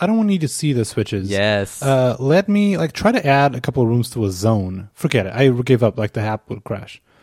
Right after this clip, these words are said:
Speaker 1: Um,
Speaker 2: Yeah.
Speaker 1: and then try to na-, see the zone as a thing. It, it's, it's bananas. It's crazy. Also, let's n-, not even mention the state of the home app on Mac. <laughs> 'Cause, 'cause, oh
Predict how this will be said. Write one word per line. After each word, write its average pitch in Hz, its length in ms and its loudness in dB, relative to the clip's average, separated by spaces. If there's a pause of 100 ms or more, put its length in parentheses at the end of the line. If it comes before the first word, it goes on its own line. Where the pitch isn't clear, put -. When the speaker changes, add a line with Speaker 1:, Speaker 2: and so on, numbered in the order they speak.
(360)
Speaker 1:
Um, 101 520 -4
Speaker 2:
Yeah. 143 100 -6
Speaker 1:
and 110 120 2
then 110 220 2
try 110 180 -2
to 104 80 -2
na-, 104 200 -2 (160)
see - 280 -6
the 123 140 0
zone 120 480 -4
as 135 120 -8
a 147 60 -6
thing. 170 300 -8
It, 123 100 -8 (800)
it's, - 320 -6
it's - 180 -4
bananas. 135 600 -2
It's - 80 -14
crazy. 107 260 -2
Also, 185 320 0
let's 165 300 -4
n-, 139 340 -8
not 160 140 0
even 123 280 0
mention 156 640 -2 (380)
the 127 100 -2
state 127 400 0
of 120 160 0
the 117 120 0
home 123 340 -2
app 170 360 -6
on 110 460 0
Mac. 92 380 -10 (120)
<laughs> - 160 -20
'Cause, - 600 -4
'cause, 127 360 0
oh 185 320 8